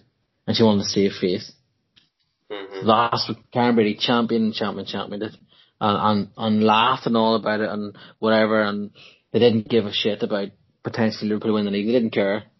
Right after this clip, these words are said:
Speaker 1: And that's me being selfish as a Liverpool fan, but they didn't care. They wanted null and voided so they could see themselves. Not because they were worried and, and everything was going on and this isn't right and covid and everything, 'cause they could save themselves. So apparently she wrote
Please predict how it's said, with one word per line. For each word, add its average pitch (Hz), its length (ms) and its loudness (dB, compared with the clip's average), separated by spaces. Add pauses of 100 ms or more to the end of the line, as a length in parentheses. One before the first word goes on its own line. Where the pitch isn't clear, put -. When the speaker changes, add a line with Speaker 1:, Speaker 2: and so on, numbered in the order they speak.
(160)
Speaker 1:
And 135 80 0
that's 165 180 0
me 113 100 2
being 107 140 -2
selfish 101 300 -6
as 98 80 -8
a - 20 -6
Liverpool 101 240 -6
fan, 127 240 0
but 92 60 -4
they 104 60 -4
didn't 113 200 -2
care. 101 180 -6
They 95 60 -2
wanted 98 240 -6
null 131 220 4
and 127 100 -2
voided 101 340 -2
so 101 80 -10
they 92 100 -6
could 95 140 -10
see - 180 -6
themselves. 101 440 -6 (240)
Not 113 180 4
because 107 420 0 (280)
they 107 80 2
were 110 160 6
worried 107 340 2
and, 104 220 -4
and 107 140 0
everything 107 260 -4
was 104 120 -6
going 104 300 0
on 107 280 0
and 104 120 -2
this 120 160 -4
isn't 113 220 -4
right 104 180 -2
and - 100 -14
covid 113 360 -2
and 120 80 -2
everything, 120 300 -2 (120)
'cause 120 140 2
they 113 80 2
could 104 140 -8
save 104 260 0
themselves. - 520 -6 (280)
So 117 320 4 (440)
apparently 143 420 2
she 123 220 0
wrote 120 300 0